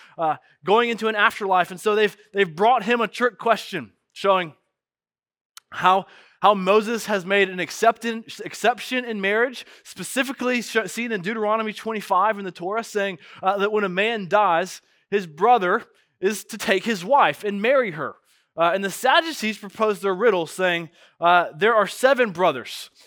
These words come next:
Uh, they all marry the same wife under this specific law that we see in Deuteronomy," essentially asking, "If, if there is an afterlife,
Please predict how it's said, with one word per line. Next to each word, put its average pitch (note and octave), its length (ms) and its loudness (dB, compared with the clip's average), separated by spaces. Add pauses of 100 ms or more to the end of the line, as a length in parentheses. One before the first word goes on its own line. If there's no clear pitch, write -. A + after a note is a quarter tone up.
(120)
Uh, D#3 100 -14
they G3+ 180 0
all A#3+ 580 4
marry A#3+ 320 0
the G#3 80 -6
same A#3 360 0
wife A3+ 320 4
under A3+ 220 -4
this A#3 220 -4
specific A3+ 480 -6
law A3 300 0
that A3 100 -8
we G#3+ 80 -6
see A#3 260 -8
in G3 100 -6
Deuteronomy," G#3+ 580 -2
essentially A3 460 -6
asking, G#3+ 540 -4 (320)
"If, G#3 240 0 (680)
if F#3+ 100 -6
there A#3 160 6
is C#4 160 0
an C#4 80 4
afterlife, A3+ 800 2